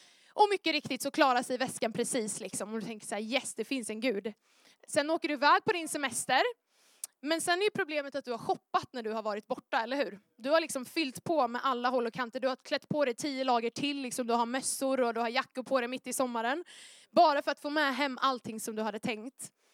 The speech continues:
Och då är det problemet när du kommer där till vågen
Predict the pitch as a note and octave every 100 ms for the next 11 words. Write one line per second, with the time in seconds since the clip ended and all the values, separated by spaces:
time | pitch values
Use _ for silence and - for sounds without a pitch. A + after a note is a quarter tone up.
0 | _ _ _ _ D4 C4+ F#4 F#4 E4 A#3+
1 | B3 A#3 C4 B3+ C4+ F4+ F4+ C#4 A3 -
2 | A3 G#3+ G#3 B3